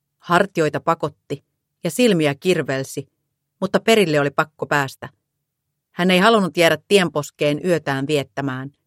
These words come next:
Hän kannusti itseään muistuttamalla, ettei enää ole pitkä matka. Kohta olet perillä. Jaksa vielä vähän. Kun Kuivaniemen kyltti piirtyi sateen keskeltä näkyviin,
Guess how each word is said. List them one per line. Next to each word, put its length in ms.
Hän 200
kannusti 460
itseään 300
muistuttamalla, 840
ettei 320
enää 200
ole 200
pitkä 340
matka. 400
Kohta 360
olet 260
perillä. 440
Jaksa 420
vielä 260
vähän. 400
Kun 200
Kuivaniemen 600
kyltti 320
piirtyi 380
sateen 400
keskeltä 500
näkyviin, 600